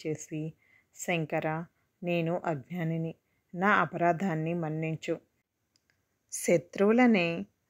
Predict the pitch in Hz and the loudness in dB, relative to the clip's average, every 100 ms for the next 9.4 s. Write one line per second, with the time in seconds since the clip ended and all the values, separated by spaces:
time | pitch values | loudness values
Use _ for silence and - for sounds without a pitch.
0 | 175 175 165 170 196 196 220 175 170 180 | -2 2 4 6 4 4 0 2 0 -2
1 | 196 - 180 165 165 165 - 214 208 180 | -4 -6 -2 0 0 0 0 2 2 0
2 | 156 190 190 175 165 147 208 208 208 180 | -2 0 0 0 0 -2 0 2 2 2
3 | 180 170 165 160 175 185 165 175 _ _ | 0 -2 0 0 0 0 -2 -4 _ _
4 | _ _ - 160 151 214 220 208 175 156 | _ _ -2 -2 0 -2 -2 0 0 -2
5 | - 180 165 160 170 180 156 147 185 180 | -6 -8 -4 -2 -2 0 -2 -2 -6 -6
6 | 156 - 165 156 165 160 - 170 - _ | -8 -6 -6 -4 -4 -4 -6 -8 -10 _
7 | _ _ 170 160 151 202 226 196 160 - | _ _ -6 -4 -2 0 0 -2 -4 -4
8 | 185 196 180 156 160 - _ _ - - | -2 2 2 2 0 -8 _ _ -8 0
9 | 165 156 156 | 2 2 0